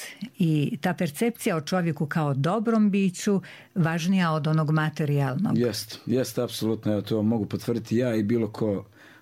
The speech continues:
Speaker 2: od mojih ljudi. Materijalno od nas, znači, daleko bilo. Ne živimo loše uopšte, ali isto tako niko od nas nema. Ja živim, evo, ako ljudi interesuju, u jednosobnom stanu koji sam uzeo na kredit, naravno, ali dobro, okej.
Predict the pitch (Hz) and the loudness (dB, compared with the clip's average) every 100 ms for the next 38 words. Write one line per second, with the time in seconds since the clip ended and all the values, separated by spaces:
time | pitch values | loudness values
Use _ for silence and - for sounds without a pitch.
0 | - 101 107 117 107 - 107 113 104 - | -4 0 2 2 -2 -2 0 2 0 -4
1 | _ _ - 69 95 120 139 147 143 131 | _ _ -4 -2 2 4 4 2 -2 0
2 | 123 120 123 123 120 107 113 117 113 117 | 0 2 0 0 0 0 -2 0 -2 0
3 | 123 - 107 107 90 - 92 101 92 117 | 0 -2 0 0 -2 -2 0 0 2 0
4 | 117 113 120 - 107 113 104 - 127 - | 2 0 0 0 0 0 -2 -2 -2 0
5 | 113 110 120 117 110 110 113 113 117 117 | 0 2 0 0 -4 -2 -4 0 -2 0
6 | 117 113 104 - 104 101 113 123 95 104 | -2 0 -2 0 0 2 2 0 -2 -2
7 | 110 104 101 101 - 107 117 110 117 120 | 0 0 0 0 0 0 2 2 0 0
8 | 107 - 110 110 113 110 113 98 92 - | -2 0 0 2 0 0 0 0 0 0
9 | 104 110 117 117 107 - - 117 120 123 | 0 2 2 2 -2 -4 -4 -2 0 0
10 | 107 104 98 113 110 101 104 117 139 151 | 0 0 0 0 0 0 0 0 0 0
11 | 156 160 160 151 196 170 107 135 139 - | 2 2 2 0 0 0 0 -2 -2 -4